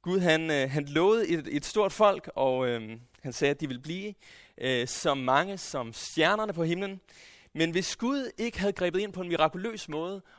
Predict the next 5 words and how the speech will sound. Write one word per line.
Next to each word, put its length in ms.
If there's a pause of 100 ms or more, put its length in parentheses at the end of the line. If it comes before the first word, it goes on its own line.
og, 400
øhm, 280 (440)
gjort 240
Sara 540
gravid 380